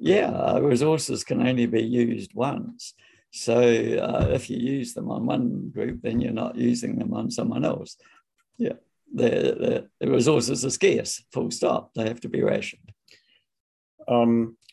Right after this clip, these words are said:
Speaker 2: another question. Bill English strongly advocated for a social investment approach using data to identify individual risk and needs.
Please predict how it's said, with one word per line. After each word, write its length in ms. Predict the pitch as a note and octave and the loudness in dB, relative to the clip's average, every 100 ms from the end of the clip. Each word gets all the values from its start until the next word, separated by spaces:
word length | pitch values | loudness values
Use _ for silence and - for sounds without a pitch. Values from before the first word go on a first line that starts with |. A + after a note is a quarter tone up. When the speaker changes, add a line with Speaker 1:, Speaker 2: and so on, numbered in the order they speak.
| - | -4
Speaker 2:
another 180 | B2 C3+ | -2 0
question. 360 | - F#2+ - | -2 -4 -2
Bill 160 | G2 C3 | -2 0
English 300 | C#3+ C3 - | 0 -2 -4
strongly 520 | - - C#3 C3+ C3 | -6 0 0 0 -4
advocated 500 | - A2+ - A2 G#2 | -4 -6 -4 -4 -4
for 180 | - G#2+ | -4 -2
a 40 | |
social 300 | G#2 A2+ - | -2 -4 -4
investment 380 | G#2 A2 - A2 | -2 -2 -2 -6
approach 240 | G#2+ G#2 - | -4 -4 -2
using 260 | G#2+ G#2+ | -4 -2
data 320 | G2 A2+ B2 A#2 | 0 0 0 -2
to 160 | G#2 | 0
identify 480 | G2+ G#2 G#2 - G2+ | 0 -2 -6 -4 -2
individual 560 | - A2+ G2+ G#2 G2+ G2 | -2 -4 -4 -4 -4 -2
risk 300 | A2 - A2 | -2 -2 -6
and 160 | G2 | -2
needs. 400 | A2+ A#2+ - - | 2 2 -2 -10